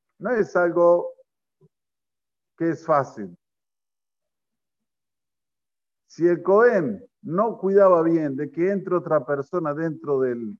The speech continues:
lugar donde no, no debía entrar, el avón era del Cohen. Tis'u et avon keunatchem. Si el Leví no hacía el trabajo como debía hacer con relación al Mahane Leviá, el avón era del Leví. No al contrario.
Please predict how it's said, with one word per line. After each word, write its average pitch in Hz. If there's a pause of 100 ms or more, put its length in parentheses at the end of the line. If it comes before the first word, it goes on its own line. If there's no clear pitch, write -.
(120)
lugar 143
donde 143
no, 151 (140)
no 156
debía 170
entrar, 143 (580)
el 170
avón 196
era 190
del 156
Cohen. 143 (600)
Tis'u 208
et 175
avon 175
keunatchem. 147
Si 190
el 190
Leví 208 (480)
no 190
hacía 226
el 190
trabajo 180
como 147
debía 175
hacer 156 (380)
con 147
relación 156
al 165
Mahane 156
Leviá, 147
el 190
avón 196
era 214
del 170
Leví. 151 (540)
No -
al 262
contrario. 139